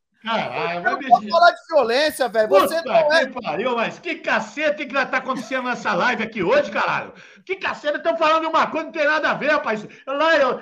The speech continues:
Speaker 1: eu nem bati no cara, que eu tenho uma cadeira, fiquei lá com a cadeira, bati no cara, rapaz.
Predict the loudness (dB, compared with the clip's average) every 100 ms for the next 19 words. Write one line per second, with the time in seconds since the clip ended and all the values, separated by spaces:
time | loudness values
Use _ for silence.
0 | -2 -2 0 2 0 0 -4 -4 -2 -2
1 | -2 -4 -6 -4 -6 -2 -2 -2 -2 -2
2 | -2 -4 -6 -6 -2 -2 -2 -6 -8 -10
3 | -4 -2 0 0 -4 -8 -6